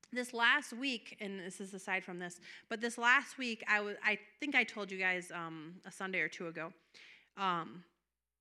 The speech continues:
actually, so that was a couple weeks ago. I'm spending time with the Lord, and if I drink coffee in the morning, I have to go to the bathroom a whole bunch. <laughs> And I'm like,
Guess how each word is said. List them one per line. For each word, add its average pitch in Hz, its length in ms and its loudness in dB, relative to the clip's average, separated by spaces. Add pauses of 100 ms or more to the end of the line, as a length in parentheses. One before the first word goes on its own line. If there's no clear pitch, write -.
(140)
actually, 160 400 -6 (320)
so - 180 -14
that 160 120 -14
was 160 180 -14
a - 40 -18
couple 165 180 -10
weeks 156 200 -10
ago. 156 120 -8 (840)
I'm 220 100 0
spending 233 320 -2
time 247 160 2
with 240 120 -6
the 220 60 -2
Lord, 202 380 0
and 185 320 -2
if 185 140 -8
I 185 160 2
drink 196 240 -4
coffee 196 300 -4
in - 20 -8
the 196 60 -8
morning, 190 200 -4
I 175 40 0
have 175 80 -4
to - 60 -12
go 180 60 -4
to 175 40 -4
the 165 100 -4
bathroom 151 260 -4
a 147 40 -12
whole 156 120 -14
bunch. - 360 -14 (160)
<laughs> - 0 -
And - 880 -8
I'm 208 60 -6
like, 196 120 -2